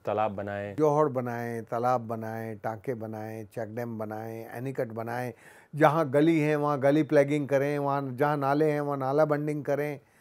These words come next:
Speaker 2: देखो, ये एक तरीके से नहीं होगा। मैंने कहा ना, अब देश में नब्बे तरह की एग्रो इकोलॉजिकल क्लाइमेटिक जोन है, तो नब्बे ही तरीके नए खोजने पड़ेंगे। सारे देश में तुम एक जैसा पानी का काम करोगे क्या?
Speaker 1: नहीं।
Speaker 2: ये तो सरकारें करती हैं,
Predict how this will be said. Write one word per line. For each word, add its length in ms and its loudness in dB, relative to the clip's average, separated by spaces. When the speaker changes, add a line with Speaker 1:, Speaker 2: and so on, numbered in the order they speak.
Speaker 2:
देखो, 280 2
ये 260 4
एक 260 4
तरीके 340 4
से 140 -4
नहीं 200 -6
होगा। 380 -10
मैंने 200 0
कहा 240 8
ना, 120 4
अब 80 2
देश 300 10
में 120 0
नब्बे 300 6
तरह 240 6
की 260 2
एग्रो 360 8
इकोलॉजिकल 540 6
क्लाइमेटिक 480 4
जोन 240 2
है, 160 -4
तो 80 12
नब्बे 300 10
ही 80 10
तरीके 360 6
नए 180 6
खोजने 380 4
पड़ेंगे। 380 -4
सारे 260 10
देश 260 6
में 120 4
तुम 160 4
एक 180 8
जैसा 240 8
पानी 260 8
का 120 12
काम 260 6
करोगे 360 8
क्या? 220 12
Speaker 1:
नहीं। 460 -4
Speaker 2:
ये 80 12
तो 120 8
सरकारें 460 10
करती 320 8
हैं, 200 4